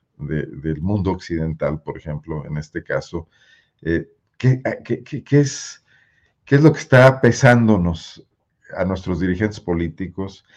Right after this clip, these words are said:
No se discute en las cámaras, no es nomás la actitud del gobierno, eh, federal, de su Secretaría de Relaciones Exteriores, tampoco se ve el tema muy vigente entre nuestra clase política, distraída por mil otras cosas, ¿no?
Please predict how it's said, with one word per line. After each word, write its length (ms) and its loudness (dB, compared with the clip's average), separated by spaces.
No 120 2
se 160 2
discute 420 -4
en 80 -4
las 140 -8
cámaras, 440 -6
no 160 4
es 80 4
nomás 260 0
la 100 -2
actitud 380 -6
del 120 -2
gobierno, 640 -4
eh, 200 -16
federal, 560 -4
de 80 -8
su 120 -14
Secretaría 420 -8
de 60 -2
Relaciones 400 -6
Exteriores, 680 -4
tampoco 360 -6
se 120 0
ve 80 4
el 120 -2
tema 200 2
muy 180 0
vigente 340 -4
entre 140 -12
nuestra 280 -8
clase 220 -6
política, 420 -4
distraída 640 -2
por 160 -4
mil 140 -4
otras 280 -8
cosas, 380 -14
¿no? 340 -16